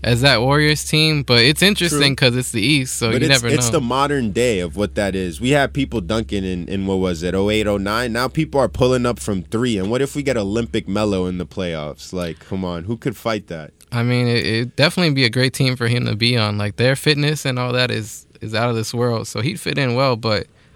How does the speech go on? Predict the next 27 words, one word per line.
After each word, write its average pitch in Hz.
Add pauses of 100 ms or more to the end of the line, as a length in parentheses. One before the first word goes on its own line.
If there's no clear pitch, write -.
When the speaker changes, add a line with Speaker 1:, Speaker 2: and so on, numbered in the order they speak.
(380)
Speaker 1:
it's 147
funny 165
'cause, 120 (120)
you 139
know, 107
going 131
off 127
of 135
the 120
Lakers 127
stuff, 101
Melo 139
declined 131
to 123
sign 139
with 117
them. - (380)
Speaker 2:
That's, 113
yeah, 107
that 104
came 143
out 127
as 98
recent 120
as 90
what, 95
today? 113